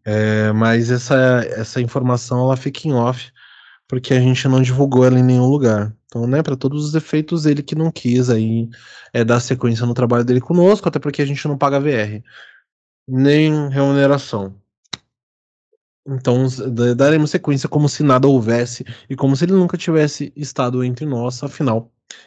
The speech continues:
ele nunca esteve. Bom, agora a gente vai começar com mais uma série, assim como a gente encerrou o ano de dois mil e vinte e dois, a gente vai fazer uma série de notícias do G um,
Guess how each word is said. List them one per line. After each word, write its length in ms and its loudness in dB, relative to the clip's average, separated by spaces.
ele 180 2
nunca 260 0
esteve. 380 -10
Bom, 280 4
agora 420 4
a 40 2
gente 240 -6
vai 120 -6
começar 520 -6
com 520 -4
mais 280 -2
uma 180 0
série, 420 0
assim 220 -4
como 220 -2
a 20 0
gente 300 -4
encerrou 400 0
o 20 4
ano 120 2
de 40 -2
dois 140 0
mil 100 0
e 60 -2
vinte 140 -6
e 40 -12
dois, 240 -2
a 60 -6
gente 180 -4
vai 100 0
fazer 220 -2
uma 180 0
série 560 0
de 100 -4
notícias 640 -4
do 140 -2
G 160 2
um, 320 0